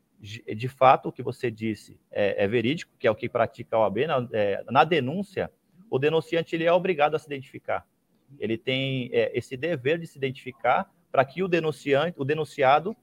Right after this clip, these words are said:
saiba quem o denunciou e, e tenha o direito do contraditório e da ampla defesa. Já na solicitação de fiscalização, não há essa obrigatoriedade. Por quê? Nós, nós criamos essa ferramenta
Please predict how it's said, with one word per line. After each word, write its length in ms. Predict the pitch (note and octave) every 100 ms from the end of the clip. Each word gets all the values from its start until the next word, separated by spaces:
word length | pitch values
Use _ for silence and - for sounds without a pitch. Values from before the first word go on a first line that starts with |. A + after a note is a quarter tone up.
| _ _
saiba 600 | - D3+ C#3 E3 F#3+ - _ _
quem 180 | C#3+ C#3
o 60 | C3
denunciou 680 | C3+ C3+ C3+ D#3+ D#3 D#3+
e, 240 | G3 C4 - _ _
e 300 | C#3 C#3+ C#3
tenha 260 | C3+ D3 D3+
o 60 |
direito 320 | D3 D3 D3+ D3+
do 80 |
contraditório 600 | C#3+ D#3 D#3 D3 - D3
e 20 | D3+
da 100 | D3+
ampla 180 | D#3+
defesa. 480 | D#3+ F3 - G2+ F#2 _ _ _ _
Já 200 | C3 G3
na 100 | A#3
solicitação 500 | A3+ E3+ - C#3 C3+
de 60 | A#2
fiscalização, 560 | - A2+ A2 - D3+
não 240 | E3 F3 D#3+
há 80 | F3
essa 220 | E3+ C3
obrigatoriedade. 720 | B2 B2 A#2 A#2+ A2+ G2 F#2 -
Por 140 | G2
quê? 240 | - C3 G#2+
Nós, 200 | B2+ C3+ -
nós 360 | C3 C3 - -
criamos 320 | C#3 E3+ F#3+
essa 200 | D#3 C3
ferramenta 640 | - A2 G#2 B2 F3+ F#3